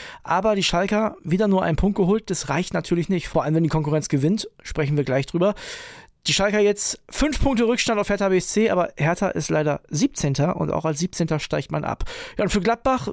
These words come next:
bringt es Unentschieden auch nicht so richtig viel. Nach oben geht nichts, nach unten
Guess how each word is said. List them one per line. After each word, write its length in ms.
bringt 460
es 100
Unentschieden 380
auch 80
nicht 120
so 60
richtig 300
viel. 240
Nach 120
oben 280
geht 200
nichts, 320
nach 140
unten 380